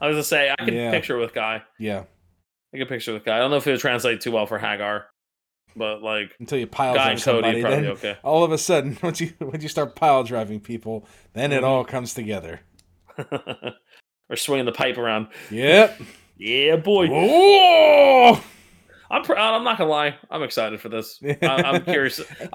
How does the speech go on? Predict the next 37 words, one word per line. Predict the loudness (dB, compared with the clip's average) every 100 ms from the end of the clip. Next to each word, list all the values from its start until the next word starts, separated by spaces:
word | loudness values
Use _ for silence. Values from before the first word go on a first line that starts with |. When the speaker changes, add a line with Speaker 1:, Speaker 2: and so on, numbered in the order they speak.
| -2
Speaker 1:
I |
am, | 0 0
I'm | 0 0
excited | 0 2 2 0
and | 0 -2 -4
curious | -4 -2 -2 -4
to | -2
see | 0
what |
it's | 0
Speaker 2:
Excite-, | 2 6 6
Speaker 1:
about. | 6 2
Speaker 2:
excited | 2 6 6 6
is | 2 0
too | -2 -8
strong | -6 -2 -2 -2
a |
word. | -4 -2 -2 -2
You | -4
know, | -4
I, | -2 -2 -6 -18 -20 _ _ _ _ _
God, | 0 2 4
I | 0
do | -4 -6
enjoy | -6 -4 -2 -2 -4 -8 _ _ _ _ _ _ _ _ _ -20 _ _ _
pile | -4 -2 -2
driving | -4 -4 -4 -8
people | -10 -10 -10
in | -12
Final | -8 -8 -8
Fight. | -6 -2
Just | 0 0
the | 0
Speaker 1:
I | 4
Speaker 2:
way | 2
Speaker 1:
f- | 4
Speaker 2:
Hag-, | 6 6